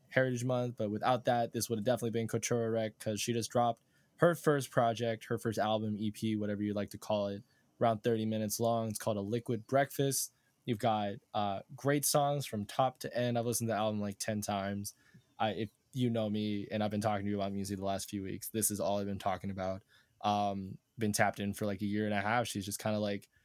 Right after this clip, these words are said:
sprouted off, like, just so fast and, um, has, like, raised a lot in her, like, notoriety,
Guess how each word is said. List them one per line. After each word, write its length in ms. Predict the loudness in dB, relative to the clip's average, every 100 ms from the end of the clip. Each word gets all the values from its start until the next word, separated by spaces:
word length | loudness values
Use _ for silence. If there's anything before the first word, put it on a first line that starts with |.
| _ _ -20 -14 2
sprouted 640 | 4 4 2 4 4 4
off, 420 | 4 4 2 -6 -2
like, 240 | 0 0 -4 -16 -20 -14 -2
just 400 | 2 4 4 4
so 220 | 4 2
fast 520 | 2 0 2 0 -2
and, 200 | -4 -2
um, 340 | -2 -2 -4 -2
has, 180 | 0 0
like, 140 | -2
raised 400 | -2 -2 0 -2
a 40 | -2
lot 240 | -2 -2
in 100 | -4
her, 160 | -4 -4
like, 180 | -4 -4
notoriety, 800 | -4 -2 -2 -2 -2 -2 -4